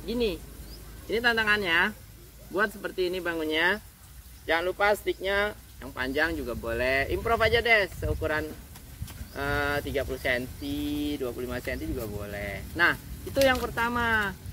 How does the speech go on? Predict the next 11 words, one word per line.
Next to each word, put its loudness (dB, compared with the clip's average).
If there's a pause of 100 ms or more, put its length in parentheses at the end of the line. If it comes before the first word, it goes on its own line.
(160)
Kamu -4
ukur 0
waktunya. 2 (560)
Siapa -4
paling -2
cepat? -10 (960)
Tapi 2
kalau 4
mau 0
kolaborasi, 0 (560)
teamwork, -2